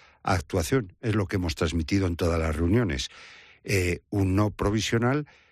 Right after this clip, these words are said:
porque está en marcha una actuación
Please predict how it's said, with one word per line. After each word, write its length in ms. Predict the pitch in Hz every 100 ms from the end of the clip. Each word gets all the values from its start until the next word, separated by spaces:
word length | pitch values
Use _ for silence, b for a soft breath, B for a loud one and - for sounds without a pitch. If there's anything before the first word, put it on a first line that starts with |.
| b _
porque 520 | 101 101 - 117 85
está 300 | 82 - 95
en 200 | 87 87
marcha 560 | 101 98 - 123 147 - _
una 200 | 90 92
actuación 600 | 90 - 90 - 110 90